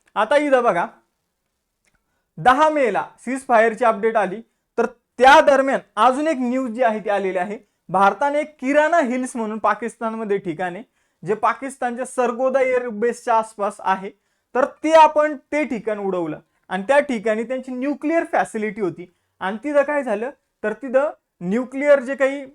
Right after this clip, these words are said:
अ, एलिमेंट्स असतात, मूलद्रव्य असतात, ठीक आहे, रेडिओ ॲक्टिव्ह जसं युरोनि-, युरेनियम, अ, तर ते लीक झाले, ठीक आहे.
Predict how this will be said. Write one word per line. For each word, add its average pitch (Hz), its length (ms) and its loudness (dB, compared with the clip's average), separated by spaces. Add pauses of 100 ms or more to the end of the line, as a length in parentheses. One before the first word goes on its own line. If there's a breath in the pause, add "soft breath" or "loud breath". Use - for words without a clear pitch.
(160)
अ, 170 260 -10
एलिमेंट्स 269 460 0
असतात, 208 320 -4
मूलद्रव्य 233 500 0
असतात, 190 320 -2
ठीक 214 240 -10
आहे, 190 120 -4 (340)
रेडिओ 196 260 2
ॲक्टिव्ह 190 360 -4
जसं 180 160 -12
युरोनि-, 180 540 -4 (100)
युरेनियम, 180 640 -2 (380)
अ, 156 360 -8 (100)
तर 226 100 -2
ते 254 260 -4
लीक 285 200 2
झाले, 170 300 -2 (440)
ठीक 254 140 -6
आहे. 269 100 -2